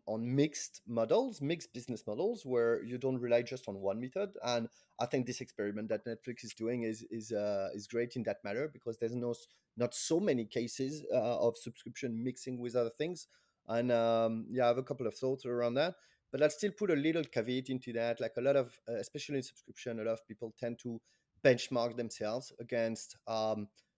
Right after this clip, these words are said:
uh, Disney Plus or, or Netflix or Spotify or Apple Music.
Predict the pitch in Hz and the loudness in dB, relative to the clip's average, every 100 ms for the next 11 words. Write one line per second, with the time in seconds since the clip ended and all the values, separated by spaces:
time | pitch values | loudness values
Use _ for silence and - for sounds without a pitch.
0 | _ 110 107 107 123 131 120 123 117 117 | _ -4 -4 -4 -2 -2 0 2 4 2
1 | - 113 113 110 110 113 113 - 110 104 | 0 -2 0 -2 -2 -2 -4 -4 -6 -6
2 | - 85 - 117 110 107 101 98 90 98 | -6 -12 -6 -6 -4 -4 -2 -2 -2 0
3 | 101 76 - 107 107 110 151 | 0 -2 -4 -4 -4 -2 -2